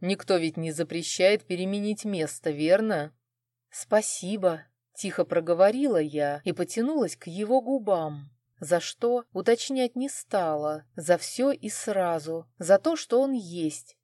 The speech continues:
именно вот такой, и когда-то бесконечно давно, в прошлой жизни, выбрал меня своей Ратри.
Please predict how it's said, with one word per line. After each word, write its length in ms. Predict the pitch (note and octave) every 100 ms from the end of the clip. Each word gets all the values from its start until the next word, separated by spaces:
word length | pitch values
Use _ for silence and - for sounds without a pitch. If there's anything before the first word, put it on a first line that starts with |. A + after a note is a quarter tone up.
| -
именно 380 | A#3 C4+ B3 A#3
вот 260 | B3+ -
такой, 680 | D4 D4+ - G#3+ D3+ D3 D3 _
и 80 | G#3
когда-то 440 | - G3 G#3 G#3+
бесконечно 760 | F#3 F#3+ - G3 G3+ G3+ - E3
давно, 580 | D#3+ D#3+ F#3 A3+ B3+ B3
в 160 | _ -
прошлой 500 | A3+ A3+ F#3 - E3
жизни, 720 | D#3+ B3 D4+ F#3+ E3 D3 D3+ -
выбрал 460 | F#3+ G#3 E3+ E3+
меня 380 | F3+ G#3 C#4 D#4
своей 480 | - F3+ G#3 C#4 C#4+
Ратри. 640 | B3+ F#3 - D3+ D3